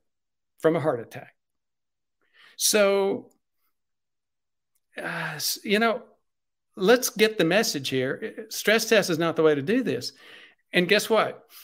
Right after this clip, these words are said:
This is not just me ranting and raving on, uh, YouTube. The, uh, boards of internal medicine, the College of Internal Medicine, the College of Cardiology,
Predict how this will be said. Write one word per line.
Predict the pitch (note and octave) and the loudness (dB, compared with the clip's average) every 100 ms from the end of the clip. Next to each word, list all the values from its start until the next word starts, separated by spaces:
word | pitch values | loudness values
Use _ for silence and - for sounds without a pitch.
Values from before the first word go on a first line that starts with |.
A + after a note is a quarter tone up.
| _ _ | _ _
This | F#3+ G3 | 2 2
is | G3+ | 2
not | F#3+ F3+ | 2 2
just | D#3+ D#3+ D#3 | 2 0 2
me | D#3 F3 | 2 2
ranting | E3 D#3+ D3 | 2 0 -2
and | C#3 | -2
raving | C3 C3+ C3 | 0 0 -2
on, | B2+ B2 A#2 B2 C3+ - _ - | -4 -6 -8 -12 -16 -20 _ -10
uh, | C3 A#2+ | -6 -4
YouTube. | C#3 G#3 - B2+ A#2+ B2 _ _ _ _ - | -2 -2 -2 -2 -4 -12 _ _ _ _ -10
The, | C3 D3 C#3 C3 B2 B2 - | 2 2 4 0 -2 -6 -6
uh, | B2+ B2 - _ | -6 -6 -12 _
boards | - C#3 D#3 F3 D3+ | -8 6 6 6 2
of | D3+ | 2
internal | D3+ D3 C#3 | 2 2 0
medicine, | C#3 F3 G3 G3 - G3+ F#3+ D3 | 2 4 2 0 -2 -2 -2 -2
the | C#3 C3 C3+ C3 | -2 -2 -4 0
College | D3 F#3 E3 | 2 2 2
of | F3 | -2
Internal | F3 E3 F3 E3+ | -2 -2 -2 0
Medicine, | E3 E3+ E3 D#3+ D#3+ D3+ | 0 2 2 2 0 -2
the | C#3 | 2
College | D#3 D3+ C3+ | 2 2 0
of | B2+ | -2
Cardiology, | D3+ C#3 C3+ C#3+ D3+ D3 C#3+ | -2 0 0 0 -2 -2 -6